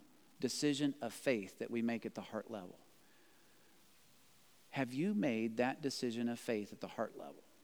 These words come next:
Not here, but here, where you've declared in your heart your allegiance to Jesus.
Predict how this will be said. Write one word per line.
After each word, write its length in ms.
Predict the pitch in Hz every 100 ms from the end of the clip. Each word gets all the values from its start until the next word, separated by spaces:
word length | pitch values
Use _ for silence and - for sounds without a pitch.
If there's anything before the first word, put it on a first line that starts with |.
| - -
Not 240 | 123 147
here, 460 | 151 165 110 98 117 - - - - - - -
but 100 | 117
here, 300 | 113 156 113 - - - - - - - - - - - - -
where 140 | 135
you've 340 | 127 127 117 - - - - - - - -
declared 600 | 131 - 147 165 160 107
in 160 | 123 131
your 140 | 143
heart 420 | 127 151 170 - -
your 180 | 135 151
allegiance 500 | 135 151 131 120 -
to 100 | 123
Jesus. 600 | 113 123 95 85 -